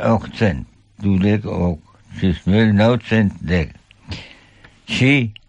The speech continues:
tiu partoprenis en milito en Krimeo, kaj poste alprenis po-, pacisman manieron, konsideri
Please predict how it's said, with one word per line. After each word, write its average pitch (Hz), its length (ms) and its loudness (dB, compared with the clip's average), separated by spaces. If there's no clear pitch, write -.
tiu 120 580 2
partoprenis 101 920 0
en 87 200 0
milito 98 680 0
en 92 220 0
Krimeo, 98 760 2
kaj 90 200 -2
poste 113 400 0
alprenis 95 800 0
po-, - 220 -8
pacisman 98 1000 0
manieron, 82 720 0
konsideri 98 960 2